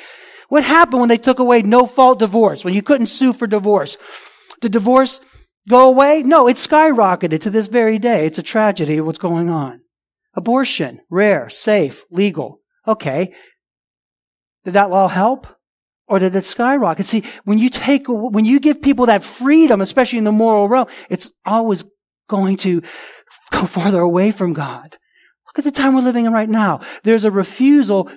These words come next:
to enforce laws. We want to abolish the police. What's happening? Okay, go to San Francisco. Go to different parts of San, would you want to go there? You want to go to L A where they just broke into Nordstrom's and had that? You guys saw that on the news.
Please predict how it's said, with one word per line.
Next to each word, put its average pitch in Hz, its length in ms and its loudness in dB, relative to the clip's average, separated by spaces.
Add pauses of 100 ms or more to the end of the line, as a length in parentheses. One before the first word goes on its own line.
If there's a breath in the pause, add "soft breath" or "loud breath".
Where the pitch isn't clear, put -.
to 214 120 -2
enforce 202 500 -2
laws. 165 540 -4 (380 soft breath)
We 214 100 2
want 233 140 4
to 208 80 6
abolish 226 460 4
the 226 80 -2
police. 196 460 -2 (140)
What's - 160 -8
happening? 165 460 -6 (840)
Okay, 170 220 -4 (420)
go 208 140 2
to 208 100 0
San 196 220 -2
Francisco. 170 720 -6
Go 185 100 0
to 190 80 0
different 190 280 -4
parts 180 180 0
of 151 80 -12
San, 170 160 -8
would 156 120 -6
you 170 60 -2
want 190 140 -2
to 190 40 -2
go 220 200 2
there? 302 260 0 (800 loud breath)
You - 60 -14
want 170 80 -2
to 185 60 -2
go 202 100 2
to 202 60 4
L 208 160 2
A 226 80 4
where 208 100 0
they 190 80 0
just 196 220 -2
broke 196 220 0
into 202 180 0
Nordstrom's 196 500 -2
and 190 100 -4
had 190 200 0
that? 190 160 -2
You 190 80 -4
guys 208 200 0
saw 180 200 0
that 165 160 -2
on 156 100 -2
the 156 80 -2
news. 170 440 -4